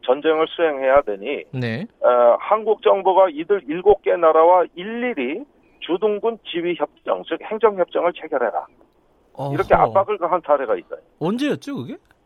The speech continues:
Speaker 1: 그거는 전임 사령관, 빈센트 브룩스 사령관 시절이니까,
Speaker 2: 네.
Speaker 1: 아, 최근 일입니다. 거기가
Speaker 2: 어허.
Speaker 1: 이 년밖에 안 된 일인데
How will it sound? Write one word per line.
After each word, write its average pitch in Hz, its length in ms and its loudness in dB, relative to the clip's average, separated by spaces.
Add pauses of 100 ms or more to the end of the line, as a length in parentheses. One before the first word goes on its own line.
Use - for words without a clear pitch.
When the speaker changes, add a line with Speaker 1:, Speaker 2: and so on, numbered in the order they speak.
(400)
Speaker 1:
그거는 185 460 0
전임 165 280 0
사령관, 147 560 2
빈센트 160 480 -4
브룩스 131 420 -8
사령관 117 460 2
시절이니까, 113 720 -2 (120)
Speaker 2:
네. 127 240 -4
Speaker 1:
아, 107 220 4 (140)
최근 208 260 0
일입니다. 135 600 4
거기가 147 320 2
Speaker 2:
어허. 120 300 -2
Speaker 1:
이 151 120 -8
년밖에 156 440 2
안 139 140 2
된 110 180 -4
일인데 101 380 -4